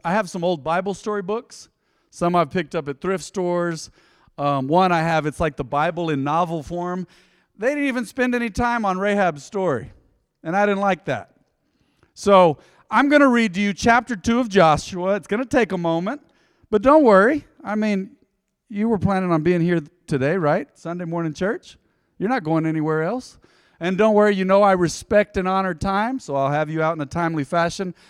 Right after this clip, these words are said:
But I felt like the best way to get this story in your hearts was just read you the story straight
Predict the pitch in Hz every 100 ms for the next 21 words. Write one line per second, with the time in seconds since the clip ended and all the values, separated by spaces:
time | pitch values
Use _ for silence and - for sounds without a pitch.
0 | _ _ _ 165 202 254 277 262 233 196
1 | 180 185 254 247 240 226 180 214 226 185
2 | - 214 208 196 185 208 202 165 131 175
3 | 139 147 185 160 156 131 196 175 147 -
4 | 170 180 202